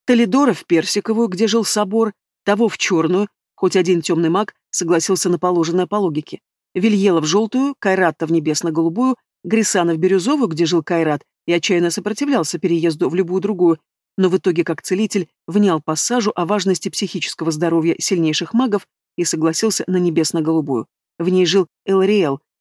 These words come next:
который любезно переехал в терракотовую комнату Исихая, так как они обе одинаково ужасны и, по большому счёту, всё равно, где содрогаться от омерзения. Старик же просто уступил девичьим мольбам и занял мою спальню,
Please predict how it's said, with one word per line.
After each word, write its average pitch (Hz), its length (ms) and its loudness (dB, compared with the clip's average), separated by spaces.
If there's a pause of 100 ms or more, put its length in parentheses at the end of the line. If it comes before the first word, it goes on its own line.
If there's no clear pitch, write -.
(100)
который 180 300 0
любезно 175 360 0
переехал 170 400 0
в - 80 -10
терракотовую 196 560 -2
комнату 170 460 0
Исихая, 165 580 -2 (320)
так 180 140 0
как 180 160 -2
они 180 200 2
обе 170 260 0
одинаково 151 440 0
ужасны 190 480 -2 (280)
и, 190 100 -2
по 180 80 -2
большому 156 400 -2
счёту, 240 380 -2 (220)
всё 339 220 2
равно, 214 280 2
где 170 160 -2
содрогаться 160 580 -2
от 151 80 -4
омерзения. 151 600 -4 (520)
Старик 247 360 0
же 214 100 2
просто 233 340 0
уступил 214 460 -2
девичьим 185 440 0
мольбам 170 460 0 (180)
и 196 80 -2
занял 170 360 2
мою 147 180 0
спальню, 240 460 0